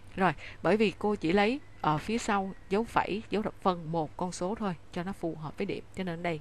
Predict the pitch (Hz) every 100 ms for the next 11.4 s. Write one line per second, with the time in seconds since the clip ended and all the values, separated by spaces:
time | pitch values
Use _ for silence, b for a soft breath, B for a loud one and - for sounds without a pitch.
0 | - 165 - - 170 135 - - 170 151
1 | - - - 190 175 143 - - 175 160
2 | 160 - 190 156 - 185 - - 208 165
3 | - - - - - - - - - -
4 | - - - _ _ _ _ _ _ -
5 | 160 143 180 175 202 208 220 - 196 208
6 | 151 143 160 - 147 135 151 160 190 220
7 | 220 220 - - - 156 151 151 165 165
8 | - - - 151 151 156 - 175 143 -
9 | - - - B B B 165 156 - B
10 | B B - 165 160 - 156 - 226 180
11 | 185 196 180 175